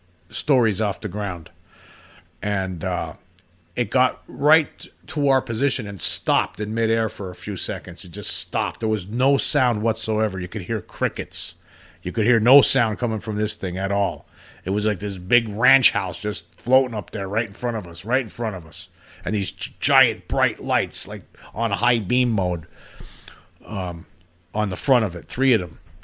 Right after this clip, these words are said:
Now, I couldn't make out the shape of it because the lights were in front of me. Now, Scott said that he, he, he thinks it was a triangle. I don't know. But he w-, he had a flashlight, and he started shining a flashlight. He was,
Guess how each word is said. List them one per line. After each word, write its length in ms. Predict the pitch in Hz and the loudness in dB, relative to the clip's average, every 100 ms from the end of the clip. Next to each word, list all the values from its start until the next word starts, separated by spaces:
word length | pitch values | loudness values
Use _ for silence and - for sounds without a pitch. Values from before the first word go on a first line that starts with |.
| - - - - - _ _ _ - | -20 -20 -20 -20 -20 _ _ _ -8
Now, 240 | - 110 107 | 2 4 8
I 140 | 175 | 8
couldn't 260 | - 170 139 | 10 6 6
make 180 | 135 | 4
out 200 | 127 120 | 4 4
the 80 | - | 2
shape 320 | - 143 131 | 0 2 2
of 160 | 98 87 | 0 -6
it 140 | 87 - _ | -8 -12 _
because 420 | 107 104 120 101 92 | -8 -4 -2 -2 -4
the 100 | 107 | 0
lights 320 | 120 120 - | 2 0 -2
were 100 | 104 | -6
in 80 | 92 | -4
front 240 | 127 120 | -4 -4
of 60 | 95 | -4
me. 180 | 90 82 - - | -8 -10 -18 -16
Now, 180 | 92 101 | -8 -6
Scott 340 | - 135 131 | -2 2 2
said 240 | - 131 107 | 4 0 0
that 160 | 104 | -2
he, 160 | 78 113 | -4 -8
he, 180 | - 113 | -4 -6
he 200 | - 127 | -2 -2
thinks 300 | - 127 107 | 0 0 0
it 60 | 101 | -2
was 160 | 101 | -4
a 40 | 87 | -6
triangle. 680 | - 117 117 87 82 - - _ _ _ _ _ - | -4 -2 -2 -4 -8 -14 -20 _ _ _ _ _ -8
I 160 | - 113 | 0 2
don't 260 | 101 92 87 | 2 -4 -6
know. 240 | 87 80 _ _ _ _ _ _ _ _ _ _ - - - - - - - - - _ - | -8 -10 _ _ _ _ _ _ _ _ _ _ -18 -18 -20 -20 -20 -20 -20 -20 -20 _ 0
But 320 | 117 107 - _ _ - | 4 4 2 _ _ -12
he 260 | 87 110 147 | -6 2 2
w-, 180 | 151 | 2
he 180 | - 170 | 2 6
had 120 | 165 | 6
a 40 | 113 | 4
flashlight, 640 | - 135 151 - 107 101 | 0 2 4 2 0 -2
and 80 | 78 | -2
he 100 | 113 | -4
started 280 | - 127 110 | -2 -2 0
shining 260 | - 120 104 | 0 0 -2
a 40 | |
flashlight. 560 | - 131 135 - 101 110 | -4 0 0 0 -2 -2
He 60 | |
was, 240 | 123 98 | -2 -4